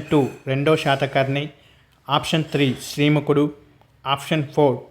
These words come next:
గౌతమిపుత్ర శాతకర్ణి. Correct answer is option four గౌతమిపుత్ర శాతకర్ణి. నెక్స్ట్ క్వశ్చన్, శాతవాహనుల కాలంలో అధికంగా చెలామణిలో ఉన్న లోహం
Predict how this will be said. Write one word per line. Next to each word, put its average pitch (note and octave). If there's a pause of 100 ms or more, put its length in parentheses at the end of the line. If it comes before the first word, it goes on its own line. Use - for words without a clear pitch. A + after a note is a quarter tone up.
గౌతమిపుత్ర D3+ (140)
శాతకర్ణి. B2 (1080)
Correct D3+
answer D#3 (300)
is D3+ (420)
option C#3+ (160)
four C#3+ (580)
గౌతమిపుత్ర D3 (180)
శాతకర్ణి. B2 (2250)
నెక్స్ట్ D3
క్వశ్చన్, D#3 (640)
శాతవాహనుల D#3 (160)
కాలంలో C3 (420)
అధికంగా D#3 (240)
చెలామణిలో D3 (180)
ఉన్న C#3+ (140)
లోహం C#3